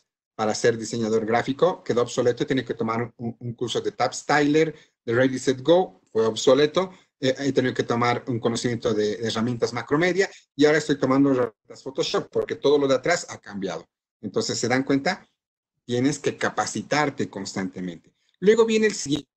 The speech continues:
tema. Tienes reglas definidas por su constante transformación. Y esta es una ventaja. Nosotros como docentes no tenemos más límite que el cielo o nuestra propia mente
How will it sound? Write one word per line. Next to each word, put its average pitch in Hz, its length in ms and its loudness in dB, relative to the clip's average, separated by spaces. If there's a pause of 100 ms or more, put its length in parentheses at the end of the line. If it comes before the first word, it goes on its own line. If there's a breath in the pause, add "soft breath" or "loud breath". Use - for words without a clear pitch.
tema. 156 340 -20 (380)
Tienes 180 280 -20
reglas 139 260 -6
definidas 120 540 -2
por 110 180 -4
su - 220 -10
constante 120 540 -2
transformación. 98 840 -6 (1800)
Y 175 140 2
esta 185 160 0
es - 100 -2
una 180 160 4
ventaja. 135 720 0 (520)
Nosotros 170 640 4
como 131 300 4
docentes 107 840 -4
no 165 320 2
tenemos 139 640 0
más 147 460 0
límite 139 800 2 (380)
que 117 120 2
el 113 160 0
cielo 160 640 4
o 120 160 0
nuestra 107 600 -2
propia 151 400 4
mente 120 520 -2